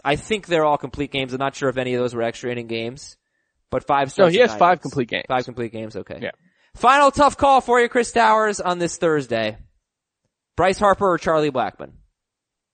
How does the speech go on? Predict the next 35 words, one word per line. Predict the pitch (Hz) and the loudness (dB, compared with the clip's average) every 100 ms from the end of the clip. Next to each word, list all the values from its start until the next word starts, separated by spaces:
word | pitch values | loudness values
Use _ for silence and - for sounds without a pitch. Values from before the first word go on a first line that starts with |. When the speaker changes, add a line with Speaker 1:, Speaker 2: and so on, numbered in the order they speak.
| _ _ _ _ _ _ _ | _ _ _ _ _ _ _
Speaker 2:
Bryce | - 131 | -6 -6
Harper. | - - - _ _ _ _ _ _ _ _ _ - | -6 -14 -16 _ _ _ _ _ _ _ _ _ -6
Speaker 1:
All | 123 | -2
right, | |
let's | 117 113 110 | 0 0 -2
do, | - | -6
Speaker 2:
But | |
Speaker 1:
let's | 135 - - | -14 -12 -12
do | 151 139 | -10 -8
one | 127 | -12
more | 110 101 | -10 -12
then. | - 67 - _ _ _ _ _ _ _ _ - | -12 -16 -20 _ _ _ _ _ _ _ _ -12
Speaker 2:
Charlie | - 156 165 160 | 0 4 6 4
Blackmon | 147 135 127 127 117 110 110 107 | 4 2 0 -4 -4 -4 -2 -4
is | 98 - - _ _ - | -8 -12 -14 _ _ -8
outrageously | 110 95 107 107 98 95 - 58 | -6 -6 -8 -8 -8 -12 -14 -14
good. | - 50 - _ _ _ _ _ _ _ _ | -14 -16 -16 _ _ _ _ _ _ _ _
Speaker 1:
All | 131 | -6
right, | 139 | -4
let's | 170 | -4
do | 208 | -4
Speaker 2:
Like | 165 | -2
Speaker 1:
one | 156 | 0
Speaker 2:
his | 143 | 0
Speaker 1:
more. | 107 - _ _ _ _ _ _ _ _ _ - | -2 -8 _ _ _ _ _ _ _ _ _ -10
I | 117 147 | -6 -6
don't | 147 | -4
care | 131 | -4
about | 107 104 | -4 -6
Charlie | 110 101 | -6 -6
Blackmon | 104 98 101 | -6 -8 -10
anymore. | 98 98 98 113 _ _ _ _ _ _ _ | -14 -14 -16 -18 _ _ _ _ _ _ _
Um, | 127 135 135 131 123 | -2 0 -2 -6 -8
yesterday, | 139 127 - 151 | -4 0 2 2
Speaker 2:
Wow. | 135 | 0